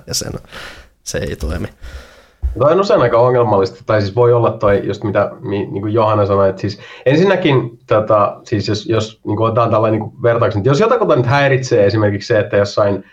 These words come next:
Speaker 2: Thorissa Heimdallia esittää musta jätkä, niin ensinnäkin shut the fuck up. Se on, kyseessä on, on niinku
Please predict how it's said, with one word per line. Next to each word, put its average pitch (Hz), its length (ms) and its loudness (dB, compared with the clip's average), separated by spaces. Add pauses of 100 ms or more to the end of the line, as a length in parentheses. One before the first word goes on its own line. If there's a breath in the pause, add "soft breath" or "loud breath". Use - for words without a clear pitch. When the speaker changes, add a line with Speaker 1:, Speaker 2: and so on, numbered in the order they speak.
(280 loud breath)
Speaker 2:
Thorissa 120 480 2
Heimdallia 110 680 2
esittää 98 380 -2
musta 98 340 -2
jätkä, - 260 -2
niin 101 160 -4
ensinnäkin 120 680 0 (1000)
shut 170 200 0
the 170 80 -2
fuck - 200 0
up. - 260 0 (600)
Se - 140 -2
on, 113 300 0
kyseessä 135 440 2
on, 117 180 2
on 110 180 2
niinku 110 320 0